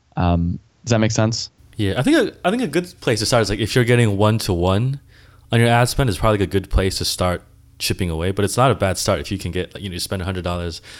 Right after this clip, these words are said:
Speaker 2: you make a hundred dollars in sales depending on your product, but at least that's, it's not like you're spending a hundred dollars and you're getting ten dollars back too.
Speaker 1: So you're talking about revenue though, not profit, right?
Speaker 2: Yeah, revenue. Yeah, yeah, exactly.
Speaker 1: Okay.
Speaker 2: I
Speaker 1: Well,
Speaker 2: feel like
Speaker 1: that
Speaker 2: one-to-one's a good place to start hacking away at different things to get it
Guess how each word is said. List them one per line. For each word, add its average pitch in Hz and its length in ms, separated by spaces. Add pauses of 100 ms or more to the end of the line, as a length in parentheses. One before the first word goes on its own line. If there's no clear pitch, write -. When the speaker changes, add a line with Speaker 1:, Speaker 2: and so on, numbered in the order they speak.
(140)
Speaker 2:
you 92 40
make 95 120
a - 20
hundred 92 160
dollars 87 240
in 80 60
sales 87 420
depending 85 260
on 80 60
your 76 80
product, 90 340
but - 140
at 90 180
least 101 240
that's, 101 240
it's - 200
not 135 160
like 101 120
you're - 60
spending 95 320
a - 20
hundred 90 200
dollars 87 340 (260)
and 85 80
you're 85 80
getting 87 220
ten 92 240
dollars - 320
back - 240
too. - 160
Speaker 1:
So 170 80
you're 165 260
talking 180 180
about 117 140
revenue 110 380
though, 104 140
not 104 220
profit, 101 540
right? 110 300
Speaker 2:
Yeah, 123 200
revenue. 98 440
Yeah, 82 140
yeah, - 140
exactly. 123 180
Speaker 1:
Okay. 117 220
Speaker 2:
I - 20
Speaker 1:
Well, 190 100
Speaker 2:
feel 220 120
like 139 80
Speaker 1:
that 120 40
Speaker 2:
one-to-one's 120 640
a 107 60
good 104 200
place 101 240
to 90 80
start 85 320 (160)
hacking 92 380
away 82 340
at 87 140
different 82 280
things 80 300
to 85 80
get 82 160
it 78 140